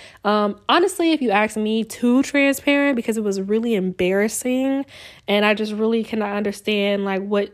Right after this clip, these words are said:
his baby mama did to him to make him want to embarrass her like that, um, on that interview.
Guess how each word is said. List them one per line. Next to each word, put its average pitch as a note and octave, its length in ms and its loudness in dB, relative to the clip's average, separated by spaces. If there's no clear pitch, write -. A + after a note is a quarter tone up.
his G#3 420 0
baby G3+ 380 0
mama G3 260 -2
did G3 340 2
to G#3 100 -2
him G3+ 220 -2
to G3+ 100 -6
make G3 240 -4
him G3 180 -6
want G3 180 -4
to G3+ 80 -6
embarrass F3+ 540 0
her B3+ 160 0
like B3+ 240 0
that, C4+ 440 0
um, G3+ 200 0
on G#3+ 180 -2
that G3 200 -2
interview. C4 760 0